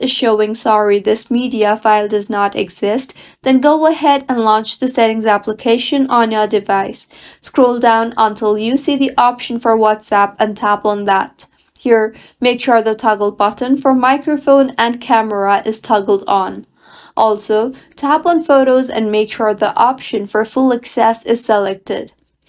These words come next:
Giving access to these features in WhatsApp is important because these are the main features required for media to run in WhatsApp.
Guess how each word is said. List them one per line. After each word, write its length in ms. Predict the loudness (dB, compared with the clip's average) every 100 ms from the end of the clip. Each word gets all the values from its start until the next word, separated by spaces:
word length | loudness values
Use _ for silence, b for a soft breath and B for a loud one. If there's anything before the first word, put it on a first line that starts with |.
| B B -2
Giving 340 | 2 2 2
access 540 | -2 -4 0 0 0 -2
to 100 | 0
these 340 | 2 2 2
features 600 | 2 2 2 -2 -4 -4
in 160 | -2 2
WhatsApp 520 | 0 0 0 0 0
is 140 | -4
important 720 | -6 -4 -2 -2 -2 0 0 B B -8
because 320 | 0 2 2
these 340 | 4 4 2 2
are 200 | 2 2
the 140 | 0
main 260 | 2 0 -2
features 640 | -2 -4 0 2 2 0
required 640 | -4 0 0 2 0 -2 -4
for 260 | -2 -2
media 520 | -2 -4 0 2 2
to 160 | 0 -2
run 320 | 2 2 0
in 240 | -4 -4 0
WhatsApp. 500 | -2 -2 -2 -2